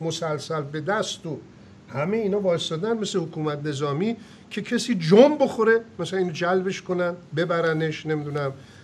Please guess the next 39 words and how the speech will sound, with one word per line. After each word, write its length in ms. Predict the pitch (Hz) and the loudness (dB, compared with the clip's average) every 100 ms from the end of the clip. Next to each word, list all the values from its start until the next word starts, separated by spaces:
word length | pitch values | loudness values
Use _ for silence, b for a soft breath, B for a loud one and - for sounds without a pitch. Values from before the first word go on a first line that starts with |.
| - | -14
احیاناً، 520 | 160 160 127 135 131 139 | -4 -2 0 0 2 0
اه، 460 | 139 139 135 123 | 0 -6 -4 -4
شاهد 440 | 123 139 120 135 135 | -4 -4 -2 -2 -4
این 200 | 139 131 | -4 -2
باشیم 340 | 131 - 135 | -6 -6 -10
که 140 | 123 | -6
مصاحبه‌های 640 | 123 117 120 113 110 120 131 | -6 -6 -8 -8 -8 -6 -6
تلویزیونی 840 | 127 127 120 120 117 117 120 147 139 B B - | -6 -6 -4 -6 -6 -6 -4 -4 -6 B B -12
که 100 | - | -4
از 300 | 139 127 - | 0 -2 -4
ترامپ 400 | 135 127 151 139 | -2 0 0 -2
پول 180 | 202 180 | -6 -4
گرفتیم 540 | 170 143 - 143 135 | -4 -6 -6 -8 -6
و 100 | 123 | -6
اون 180 | 123 147 | -6 -6
به 80 | 139 | -4
ما 180 | 131 127 | -2 -4
گفته 300 | 123 123 160 | -6 -8 -4
این 100 | 185 | -2
کارو 260 | 180 147 | -2 -4
بکن 280 | 135 123 135 | -4 -8 -6
و 60 | 123 | -4
موساد 460 | 127 127 156 143 | -4 -2 -4 -4
گفته 260 | - 123 139 | -6 -10 -8
این 160 | 156 156 | -8 -4
کارو 300 | 175 196 202 | -2 -2 -2
بکن، 220 | 269 262 B B | -4 -4 B B
شاهد 400 | - 180 165 170 | -4 -2 0 -2
اینها 380 | 175 147 127 143 | -2 -2 -4 -4
هم 200 | 151 139 B B B - | -2 -2 B B B -20
خواهیم 460 | - 151 135 170 143 | -4 2 2 2 -2
شد. 240 | 156 135 | -4 -8
من 180 | 151 156 - | -6 -8 -6
عرض 240 | 151 165 - | -6 -6 -4
کردم 400 | 185 160 143 135 | -6 -4 -4 -4
برای 360 | 135 139 151 | -4 -4 -4
که 260 | 151 165 139 B B B 156 | -6 -8 -8 B B B -10
سوژه، 580 | 143 185 160 127 180 180 180 B - | -8 -4 -2 0 0 0 -2 B -12
اه، 60 | 151 | -4